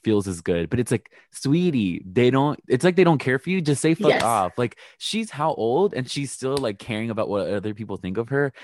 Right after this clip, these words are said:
Speaker 1: And it's like, I
Speaker 2: Yes.
Speaker 1: get it. I respect that. But I, it's hard for me to understand that. 'Cause maybe 'cause me, I'm just like, "I don't give a fuck.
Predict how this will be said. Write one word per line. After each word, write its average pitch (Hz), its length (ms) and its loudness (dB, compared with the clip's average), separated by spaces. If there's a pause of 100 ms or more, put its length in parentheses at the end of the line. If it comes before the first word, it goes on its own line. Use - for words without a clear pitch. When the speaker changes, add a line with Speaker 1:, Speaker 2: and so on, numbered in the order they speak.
(140)
Speaker 1:
And 113 120 0
it's 117 100 0
like, 113 240 2
I 101 80 2
Speaker 2:
Yes. 104 180 0
Speaker 1:
get 90 240 0
it. 95 380 0
I 98 80 -4
respect 101 640 -2
that. 90 260 -2
But - 160 -6
I, 110 180 -2
it's 104 140 -4
hard 110 180 -2
for - 60 -12
me 127 120 -4
to 82 60 -4
understand 101 520 -4
that. 82 260 -6
'Cause 123 220 0 (260)
maybe 165 180 6
'cause 180 160 4
me, 160 200 4
I'm 170 80 4
just 156 100 0
like, 139 120 2
"I 123 60 4
don't 139 100 4
give 143 100 4
a 117 60 4
fuck. 90 360 2